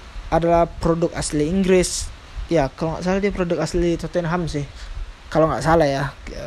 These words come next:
ini saya kurang tahu. Ya, Harry Kane ini positioningnya yang bagus dan juga akurasi finishingnya. Harry Kane ini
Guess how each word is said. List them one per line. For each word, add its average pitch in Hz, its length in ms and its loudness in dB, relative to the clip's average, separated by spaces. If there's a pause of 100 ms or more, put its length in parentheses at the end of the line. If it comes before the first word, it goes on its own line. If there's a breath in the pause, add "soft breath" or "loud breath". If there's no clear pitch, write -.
ini 156 320 -4
saya 151 160 0
kurang 151 240 -4
tahu. 147 240 0 (880 loud breath)
Ya, 240 400 0 (400)
Harry 202 160 4
Kane 220 240 0
ini 254 60 -2 (100)
positioningnya 220 800 0
yang - 0 -
bagus 151 560 0 (160)
dan 160 160 0
juga 160 240 2
akurasi 165 400 0
finishingnya. 156 640 -2 (1300 loud breath)
Harry 180 240 2
Kane 185 320 0
ini 220 240 0